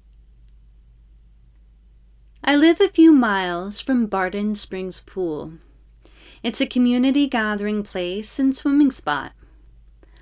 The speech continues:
Limestone lines its bottom,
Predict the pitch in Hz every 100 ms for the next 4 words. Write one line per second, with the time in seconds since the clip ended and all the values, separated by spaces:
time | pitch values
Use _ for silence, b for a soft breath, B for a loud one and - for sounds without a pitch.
0 | b 190 190 202 202 - 214 208 202 185
1 | 185 196 202 202 202 - - 180 175 185
2 | 190 190 190